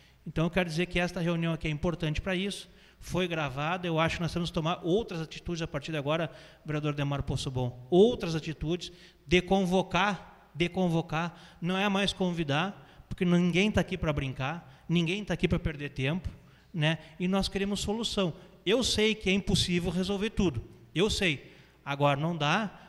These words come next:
pra chegar aqui e dizer o seguinte, lá numa comunidade, "Eu vou realizar três desejos de vocês." Não pode ser assim. Não pode ser assim, porque se tu vai fazer uma rua, tu te queima com as outras.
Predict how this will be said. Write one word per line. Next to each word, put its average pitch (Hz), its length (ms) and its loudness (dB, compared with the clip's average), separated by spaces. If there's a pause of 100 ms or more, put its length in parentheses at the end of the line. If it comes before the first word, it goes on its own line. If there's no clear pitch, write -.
(140)
pra 165 140 -2
chegar 165 280 -2
aqui 165 560 -8
e 196 140 -10
dizer 190 220 -2
o 190 40 0
seguinte, 185 480 -2
lá 160 140 -4
numa 175 160 -2
comunidade, 160 720 -2 (560)
"Eu 143 80 0
vou 156 140 0
realizar 170 380 0
três 170 260 -2
desejos 160 400 -4
de 160 100 -6
vocês." 156 380 -4
Não 233 140 -8
pode 196 340 -6
ser - 80 -6
assim. 117 320 -8 (1040)
Não 190 80 -4
pode 214 220 4
ser - 60 -4
assim, 170 100 -2
porque 165 160 -2
se - 40 -20
tu 185 60 -6
vai 190 140 -2
fazer 180 180 -2
uma 196 140 2
rua, 185 180 4
tu 196 60 -4
te 226 100 -2
queima 226 280 -4
com 262 80 -6
as 196 120 -2
outras. 175 420 -4